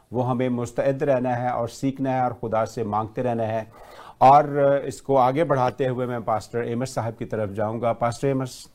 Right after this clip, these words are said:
अगर मैं आपसे ये कहूँ, क्योंकि आपका, आपका पसंदीदा सब्जेक्ट भी है पोइट्री, तो आप इन बातों को जो है वो कैसे समो देंगे चंद अशार में?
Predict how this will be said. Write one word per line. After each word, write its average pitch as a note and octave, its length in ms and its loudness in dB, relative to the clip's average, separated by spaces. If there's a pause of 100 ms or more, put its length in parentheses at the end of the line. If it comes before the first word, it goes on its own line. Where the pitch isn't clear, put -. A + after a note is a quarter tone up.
(840)
अगर D3 260 10
मैं D#3 140 4
आपसे C3 420 2
ये B2+ 200 -2
कहूँ, B2 320 -4
क्योंकि B2 240 -4
आपका, A#2 480 0
आपका A2 520 -4
पसंदीदा A#2+ 1000 0
सब्जेक्ट A2+ 560 -4
भी A#2 80 -2
है G#2 120 0
पोइट्री, G#2 640 -4 (640)
तो B2 60 8
आप B2+ 180 6
इन D3+ 240 0 (640)
बातों B2+ 560 4
को D3 160 0
जो B2 140 0
है A#2+ 140 2
वो B2 140 -4
कैसे B2 800 -2
समो A#2 360 0
देंगे G2+ 460 -4 (220)
चंद A2 220 0
अशार G2 340 -2
में? F#2 240 -14